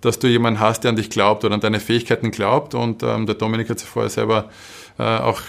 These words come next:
gesagt, dass er in mir auch etwas gesehen hat und das Gott sei Dank auch, ähm,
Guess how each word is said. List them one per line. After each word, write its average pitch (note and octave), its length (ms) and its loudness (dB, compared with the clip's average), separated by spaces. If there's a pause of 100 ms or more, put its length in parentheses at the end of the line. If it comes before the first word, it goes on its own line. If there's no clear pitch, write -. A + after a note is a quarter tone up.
gesagt, A2 480 2
dass A2+ 140 0
er A2+ 320 4
in A#2+ 120 2
mir A#2+ 240 4
auch A2+ 60 0
etwas A#2 280 0
gesehen A#2 380 0
hat G2+ 160 0
und G#2 160 -2
das G#2+ 160 -2
Gott G#2+ 160 0
sei A#2 120 2
Dank G#2+ 100 0
auch, A2 360 0
ähm, A2 580 -2